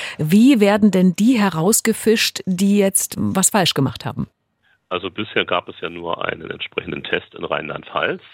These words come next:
Speaker 2: weil das Gerät an sich so bisher in Deutschland noch nicht zugelassen ist. Hintergrund, äh, ist eben, dass hier alle fotografiert beziehungsweise gefilmt werden. Das heißt,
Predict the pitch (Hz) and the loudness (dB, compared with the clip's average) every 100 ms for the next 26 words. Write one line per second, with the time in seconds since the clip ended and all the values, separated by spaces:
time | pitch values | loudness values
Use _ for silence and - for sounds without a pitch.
0 | _ _ _ - - _ 78 85 - - | _ _ _ -20 -20 _ -8 -8 -10 -8
1 | 92 - 82 80 76 - 80 82 101 101 | -8 -6 -8 -8 -10 -12 -6 -2 -2 -2
2 | _ _ - 92 - 80 - 82 80 82 | _ _ -16 -14 -4 -2 -2 -6 -8 -8
3 | - - - - - - 110 127 131 - | -8 -10 -12 -14 -14 -8 -4 -2 -2 -6
4 | 143 160 190 _ _ - - - - - | -8 -8 -8 _ _ -20 -20 -20 -18 -20
5 | - - 110 117 107 101 107 110 - - | -16 -10 -6 -6 -6 -8 -10 -10 -12 -4
6 | 95 - - - 107 101 87 87 - _ | -4 -2 -6 -6 -8 -4 -4 -4 -6 _
7 | _ _ 101 98 92 - - 101 - _ | _ _ -4 -2 -2 -6 -4 -4 -6 _
8 | 92 87 82 80 - 85 - - 85 80 | -20 -14 -10 -8 -8 -8 -10 -12 -12 -8
9 | 78 80 - - 73 69 - - - - | -10 -10 -12 -8 -8 -8 -8 -6 -4 -4